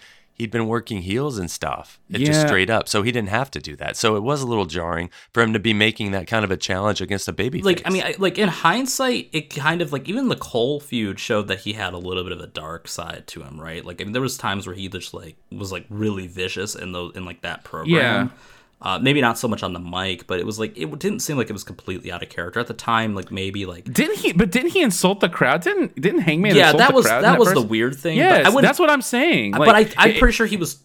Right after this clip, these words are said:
Speaker 3: I'm pretty sure that w-, he was supposed to do that. I don't think he was going for business, because why would he go into business for himself by insulting the crowd? That's really weird. Yeah, all right. Well, let's, uh, let's then
Speaker 2: Mm.
Speaker 3: get into what happens after the scrum.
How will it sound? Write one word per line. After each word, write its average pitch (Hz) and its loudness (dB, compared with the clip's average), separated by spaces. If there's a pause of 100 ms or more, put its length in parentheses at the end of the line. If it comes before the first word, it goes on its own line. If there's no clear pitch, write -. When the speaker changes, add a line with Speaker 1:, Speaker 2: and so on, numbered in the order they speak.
(140)
Speaker 3:
I'm 160 0
pretty 147 2
sure - -4
that 151 0
w-, - -8
he 143 -4
was 131 -2
supposed 143 -2
to 120 -10
do 107 -2
that. 71 -2
I 90 -4
don't 123 0
think 135 -14
he 135 -6
was 110 -6
going 113 -2
for 95 -10
business, 104 -8
because 127 -4
why 135 4
would 135 0
he 135 -8
go 123 0
into 113 0
business 107 -8
for 104 -8
himself 101 -6
by 98 -4
insulting 92 -8
the 85 -12
crowd? 117 -4
That's 92 -8
really 98 -8
weird. 98 -8 (420)
Yeah, - -16
all - -14
right. - -16
Well, 123 -2
let's, 151 -2
uh, 104 0 (100)
let's 131 -6
then 131 2
Speaker 2:
Mm. 123 -2
Speaker 3:
get 127 -2
into 110 -2
what 95 -4
happens 92 -6 (180)
after 113 0
the 92 -10
scrum. 85 -6